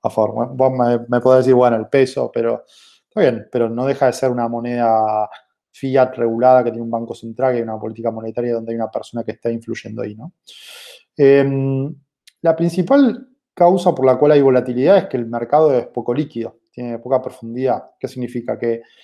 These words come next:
si vos pones una orden muy grande de, de Bitcoin, si no te estoy diciendo una, una animalada, cien millones de dólares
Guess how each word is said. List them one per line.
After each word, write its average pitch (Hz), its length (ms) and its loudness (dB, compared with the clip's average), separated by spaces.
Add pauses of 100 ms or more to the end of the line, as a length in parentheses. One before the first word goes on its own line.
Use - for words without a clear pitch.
(120)
si - 180 -8
vos 127 180 2
pones 127 300 -4
una 123 120 0
orden 127 300 4
muy 135 320 -2
grande 139 380 4
de, 113 200 0
de 117 140 -6
Bitcoin, 156 360 -2
si - 120 -12
no 117 100 -8
te 135 100 -14
estoy 143 180 0
diciendo 117 220 -6
una, 110 260 -10
una 120 120 -12
animalada, 120 420 2
cien 127 220 -6
millones 123 340 -6
de 120 60 2
dólares 120 520 0